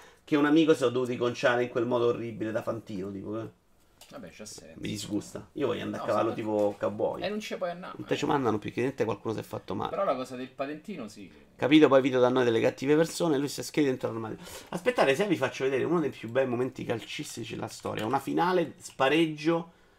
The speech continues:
Speaker 1: eccellenza, tra Ceccano e Anagni.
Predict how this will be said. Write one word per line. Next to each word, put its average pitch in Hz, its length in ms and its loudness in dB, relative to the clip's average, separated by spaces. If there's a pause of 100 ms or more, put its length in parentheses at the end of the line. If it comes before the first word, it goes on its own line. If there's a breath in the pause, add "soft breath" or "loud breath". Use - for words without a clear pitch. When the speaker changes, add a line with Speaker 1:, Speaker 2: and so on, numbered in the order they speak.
(140 soft breath)
Speaker 1:
eccellenza, 120 920 -4
tra 131 180 4
Ceccano 160 640 4
e 131 80 4
Anagni. 147 680 2